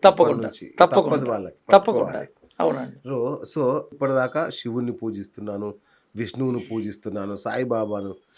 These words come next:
Speaker 2: ఇట్లా మనకు నచ్చిన దేవుణ్ణి పూజించుకుంటూ
Speaker 1: అవునండి.
Speaker 2: వెళ్తున్నాం.
Speaker 1: అవును.
Speaker 2: మరి ఇప్పుడు దానివల్ల ఏమైనా ప్రతికూల ఫలితాలు వస్తాయా? లేకపోతే
Speaker 1: అంటే
Speaker 2: ఏంటి
Speaker 1: మీరు
Speaker 2: అసలు?
Speaker 1: వీళ్ళని ఎంత పూజ చేసినా వాళ్ళు మీకు ఇవ్వరండి.
Speaker 2: ఆ.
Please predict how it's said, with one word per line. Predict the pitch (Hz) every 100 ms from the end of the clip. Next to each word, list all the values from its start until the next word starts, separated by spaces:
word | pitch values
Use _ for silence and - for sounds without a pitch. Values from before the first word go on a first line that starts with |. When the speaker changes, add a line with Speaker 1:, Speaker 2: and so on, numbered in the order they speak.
| - 131
Speaker 2:
ఇట్లా | 143 139
మనకు | 131 127
నచ్చిన | 123 120 170 160
దేవుణ్ణి | 147 143 151 139
పూజించుకుంటూ | 139 127 - 175
Speaker 1:
అవునండి. | 156 127
Speaker 2:
వెళ్తున్నాం. | 117 123 104 76 - 151
Speaker 1:
అవును. | 135 110 - _ _ _ _ _ 139
Speaker 2:
మరి | 165
ఇప్పుడు | 165 139
దానివల్ల | 123 139 147 147 165 185
ఏమైనా | 165 151
ప్రతికూల | - 117 143 160 160
ఫలితాలు | 131 120 127 110
వస్తాయా? | 104 104 110 180
లేకపోతే | 170
Speaker 1:
అంటే | 143 311
Speaker 2:
ఏంటి | 269
Speaker 1:
మీరు | 262 262
Speaker 2:
అసలు? | 240
Speaker 1:
వీళ్ళని | 220 233 233 226 220 185 196 180 - - - 165
ఎంత | 262 277
పూజ | 294 220 208
చేసినా | 196 180 185 202
వాళ్ళు | 190 156
మీకు | 143 131
ఇవ్వరండి. | 120 127 - - - _ _ _
Speaker 2:
ఆ. | 95 95